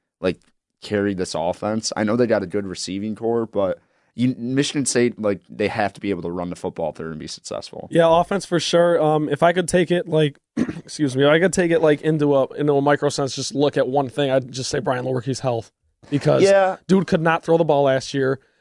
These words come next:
Speaker 2: I felt bad 'cause everyone's getting on him. It's kinda like, well, he's not healthy, and we don't really have that many better options. Is Michigan State football? Is
Speaker 1: Yeah.
Speaker 2: expectations? You gotta do something. You're playing at home against Michigan. Like, you gotta, you gotta throw who you gotta throw out there. But yeah, Ed, he's, his, apparently his,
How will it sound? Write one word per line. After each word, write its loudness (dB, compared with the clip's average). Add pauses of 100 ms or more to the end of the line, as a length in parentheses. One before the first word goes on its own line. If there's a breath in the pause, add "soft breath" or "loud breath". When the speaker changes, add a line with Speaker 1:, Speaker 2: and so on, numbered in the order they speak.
(100)
Speaker 2:
I 4
felt 2
bad 4
'cause -4
everyone's 0
getting 0
on 2
him. -2
It's -4
kinda 2
like, 4
well, 2
he's 4
not 2
healthy, 2
and 2
we 0
don't 4
really 4
have 4
that 0
many 0
better 4
options. 2 (420)
Is -10
Michigan 0
State 0
football? 4
Is 0
Speaker 1:
Yeah. 0
Speaker 2:
expectations? 2
You -6
gotta 2
do -4
something. 0 (240)
You're 0
playing 4
at 4
home 4
against -2
Michigan. 0 (260 soft breath)
Like, 2
you -4
gotta, 4
you 0
gotta 4
throw 2 (340)
who 2
you 0
gotta 4
throw 2
out 2
there. 2
But 2
yeah, 4
Ed, 2
he's, -4
his, -10 (160)
apparently 2
his, -2